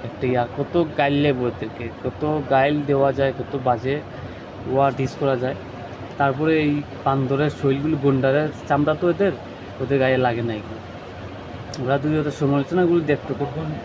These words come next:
দুর্বলতার দিকগুলো নিয়ে আমরা ক্রিটিসাইজ করছি, এগুলো নিয়ে যদি ওরা কাজ করতো, ওর জন্য ওরা সংশোধন হয়ে যেত, ওর জন্য ওরা ভালো কিছু করতো। কিন্তু এগুলো তো তারা শুনে না, তাদের গায়ে তো এগুলো লাগে না। তারা মাস শেষে আট দশ লাখ টাকা মাইনে পাবে,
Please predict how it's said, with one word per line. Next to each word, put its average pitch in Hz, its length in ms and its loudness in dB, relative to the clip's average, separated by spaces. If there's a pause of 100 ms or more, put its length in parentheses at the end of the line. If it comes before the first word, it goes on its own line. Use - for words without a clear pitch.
(400)
দুর্বলতার 139 460 2
দিকগুলো 147 360 0
নিয়ে 143 180 4
আমরা 131 520 2
ক্রিটিসাইজ 147 400 -2 (180)
করছি, 135 300 -4 (480)
এগুলো 160 280 4
নিয়ে 170 240 6
যদি 156 260 2
ওরা 147 140 4
কাজ 143 220 2 (100)
করতো, 139 220 -2
ওর 131 100 0
জন্য 143 180 2
ওরা 135 260 2
সংশোধন 135 400 0
হয়ে 120 180 0
যেত, 107 120 -4 (560)
ওর 123 140 -6
জন্য 151 140 4
ওরা 151 140 4
ভালো 143 300 4
কিছু 131 240 -2
করতো। 110 280 -6
কিন্তু 120 200 -2
এগুলো 143 300 2
তো 160 120 -6
তারা 151 160 4
শুনে 160 260 0
না, 175 240 0
তাদের 123 240 0
গায়ে 127 220 2
তো 139 60 -2
এগুলো 139 240 -2
লাগে 131 200 2
না। 131 140 0 (680)
তারা 147 220 4
মাস 165 320 2
শেষে 147 340 0 (600)
আট 139 220 2
দশ 135 160 -2
লাখ 143 180 0
টাকা 143 140 4
মাইনে 131 340 2
পাবে, 127 320 0